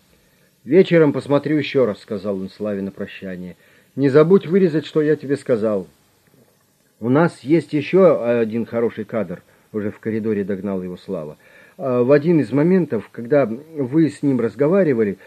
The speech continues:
он незаметно сжал кулаки, а мы это засняли. Можно пустить эти кадры как раз в тот момент, когда он говорит о своей ненависти к налоговой полиции». «Прекрасно!» обрадовался Капустин.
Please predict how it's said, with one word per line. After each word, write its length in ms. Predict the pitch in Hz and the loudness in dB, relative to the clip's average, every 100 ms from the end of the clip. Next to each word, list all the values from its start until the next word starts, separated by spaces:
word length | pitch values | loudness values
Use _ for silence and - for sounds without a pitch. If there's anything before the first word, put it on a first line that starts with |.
| - | -4
он 180 | 143 151 | 2 4
незаметно 640 | 147 135 165 196 - 180 | 4 4 6 4 4 0
сжал 320 | 143 110 160 156 | -2 0 -2 -2
кулаки, 600 | - 160 180 - 101 - - - - - | -6 -4 -4 -6 -16 -18 -20 -20 -20 -14
а 180 | 101 | -6
мы 140 | 104 131 | -2 -2
это 340 | 143 143 131 | -2 -2 -2
засняли. 680 | 113 139 139 131 101 78 78 _ _ _ | -4 -6 -6 -6 -6 -8 -18 _ _ _
Можно 260 | 123 131 139 | 0 0 -2
пустить 400 | 143 - 135 - | -4 -8 -10 -10
эти 180 | - | -12
кадры 360 | 117 160 165 135 | -6 -4 -4 -4
как 200 | 113 107 | -6 -6
раз 140 | 127 | -6
в 40 | 117 | -6
тот 220 | 131 - | -8 -4
момент, 360 | 123 143 160 147 | -2 0 -2 -4
когда 440 | 117 117 135 123 | -6 0 2 2
он 300 | 135 131 120 | 2 2 0
говорит 400 | 110 120 139 147 | 0 -2 -2 -6
о 40 | |
своей 260 | 107 120 120 | -10 -6 -4
ненависти 640 | 113 139 143 139 - - 113 | -2 -2 -4 -6 -8 -14 -12
к 120 | - | -6
налоговой 440 | 110 120 113 120 | -2 -2 -2 -6
полиции». 540 | 117 110 95 - 80 - _ _ _ _ _ _ | -6 -6 -8 -10 -20 -20 _ _ _ _ _ _
«Прекрасно!» 1500 | - 113 131 123 123 127 139 143 - - 123 127 139 135 101 - _ _ | -8 0 0 0 -2 2 2 2 -2 -8 -4 -2 -2 -4 -6 -14 _ _
обрадовался 640 | 107 101 110 101 101 - | -8 -4 -2 -2 -6 -8
Капустин. 560 | 107 101 - 90 - 85 | -14 -14 -14 -18 -18 -20